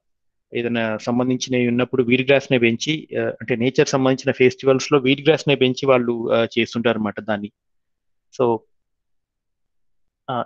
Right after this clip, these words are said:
domestic లెవెల్లో కానీ చిన్నగా ఇంట్లో ఏదైనా wheat grass లేకపోతే మీరు మేతి అయినా try చేయొచ్చు, లేకపోతే ఏదైనా try చేయొచ్చు అని ఇంట్లో తొందరగా గ్రో అయ్యేది, తొందరగా పిల్లలు చూపించగలిగి. ఆ, videos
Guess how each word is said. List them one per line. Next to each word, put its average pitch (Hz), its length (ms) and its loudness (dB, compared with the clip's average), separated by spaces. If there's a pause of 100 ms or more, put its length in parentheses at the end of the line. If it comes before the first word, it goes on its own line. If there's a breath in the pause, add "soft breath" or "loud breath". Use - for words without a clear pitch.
domestic 139 460 0
లెవెల్లో 131 300 4
కానీ 131 200 0
చిన్నగా 131 380 -2
ఇంట్లో 120 280 2
ఏదైనా 117 260 2
wheat 139 220 -2
grass 151 280 2
లేకపోతే 147 360 2
మీరు 135 280 2
మేతి 117 320 0
అయినా 139 140 2
try 135 240 4
చేయొచ్చు, 135 300 0
లేకపోతే 139 280 2
ఏదైనా 156 220 4
try 127 200 2
చేయొచ్చు 120 320 2
అని 113 100 -2
ఇంట్లో 117 280 0
తొందరగా 120 420 0
గ్రో 107 180 0
అయ్యేది, 104 320 0 (400)
తొందరగా 110 320 -4
పిల్లలు 104 280 -2
చూపించగలిగి. 101 540 -12 (1200 soft breath)
ఆ, 120 220 0 (120)
videos 170 640 2